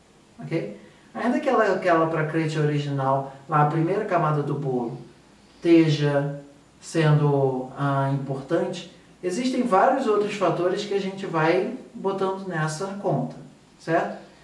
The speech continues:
Quais são esses outros nove fatores que a gente vai botando na conta quando a gente tá avaliando um processo de atenção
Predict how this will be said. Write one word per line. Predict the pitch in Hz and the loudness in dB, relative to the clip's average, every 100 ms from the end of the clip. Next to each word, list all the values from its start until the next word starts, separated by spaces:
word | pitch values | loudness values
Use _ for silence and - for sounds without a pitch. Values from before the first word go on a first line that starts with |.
| - _ | -20 _
Quais | 220 247 254 | 0 2 2
são | 240 226 | 2 2
esses | 226 214 190 | -2 -4 2
outros | 185 196 190 185 151 | 2 4 0 0 2
nove | 151 151 170 180 185 | 4 6 6 6 2
fatores | 185 180 156 151 147 139 139 151 - - - - _ _ _ _ _ | 0 0 0 0 0 0 -2 -4 -8 -16 -20 -20 _ _ _ _ _
que | - 170 | 0 4
a | |
gente | 165 160 165 160 | 4 4 0 -4
vai | 160 156 | -2 0
botando | 160 160 160 151 151 | 2 0 2 2 4
na | 151 | 4
conta | 151 143 135 - - 151 - - _ - | 2 -2 -4 -6 -8 -14 -16 -20 _ -8
quando | 165 160 | -4 -2
a | |
gente | 160 160 - | -2 -4 -6
tá | 160 | -2
avaliando | 151 151 151 147 151 156 - 165 | 2 2 4 4 2 2 0 -4
um | 160 | -4
processo | 165 165 151 165 170 175 156 | 0 0 0 2 2 2 -2
de | 143 156 180 | -2 0 2
atenção | 165 170 151 147 160 160 190 | 2 0 -2 -2 -2 -2 -2